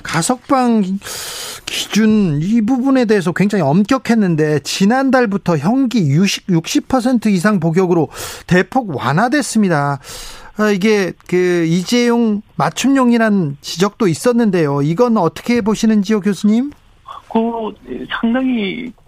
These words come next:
Speaker 2: 의심을 할 수밖에 없는 상황이죠. 만약에 이번에 이재용 부회장이,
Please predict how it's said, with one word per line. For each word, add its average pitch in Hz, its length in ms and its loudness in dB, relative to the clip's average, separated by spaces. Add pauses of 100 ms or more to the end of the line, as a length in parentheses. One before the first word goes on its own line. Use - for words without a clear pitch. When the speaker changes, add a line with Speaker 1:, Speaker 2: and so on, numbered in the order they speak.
(120)
Speaker 2:
의심을 247 380 -4
할 226 100 -4
수밖에 - 320 -14
없는 226 260 -4
상황이죠. 135 460 -6
만약에 160 560 -4
이번에 143 460 -8
이재용 170 400 -10
부회장이, 135 800 -4